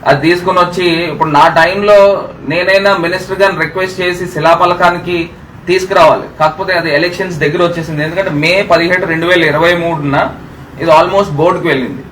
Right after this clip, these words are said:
మళ్ళీ దాని తర్వాత భారత్ మాల బడ్జెట్ కానీ, లేకపోతే నేషనల్ హైవే బడ్జెట్స్ కానీ ఇవాపరేట్ అయిపోయినాయి. So ఆ బడ్జెట్స్ పెట్టలేక ఇది అయింది. లేకపోతే ఇది కూడా, ఈ నాలుగు ఫ్లైఓవర్లకు కూడా నేనే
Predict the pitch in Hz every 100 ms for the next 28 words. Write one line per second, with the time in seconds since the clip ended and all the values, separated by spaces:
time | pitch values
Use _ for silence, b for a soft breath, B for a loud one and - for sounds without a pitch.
0 | - - - - - - - - - 190
1 | 196 185 190 190 196 151 151 175 180 175
2 | 175 180 156 135 139 165 156 147 147 147
3 | 165 175 147 143 151 151 151 147 135 -
4 | - - - 117 123 147 165 165 156 156
5 | 135 127 135 151 135 156 180 160 180 190
6 | 185 160 147 160 - - - - - -
7 | - - - - - - - 160 151 160
8 | 202 - - - 180 180 180 220 196 160
9 | 165 165 175 147 147 156 185 190 156 160
10 | 185 196 196 190 185 156 151 - 175 180
11 | 180 170 170 170 165 - 175 165 165 180
12 | 175 -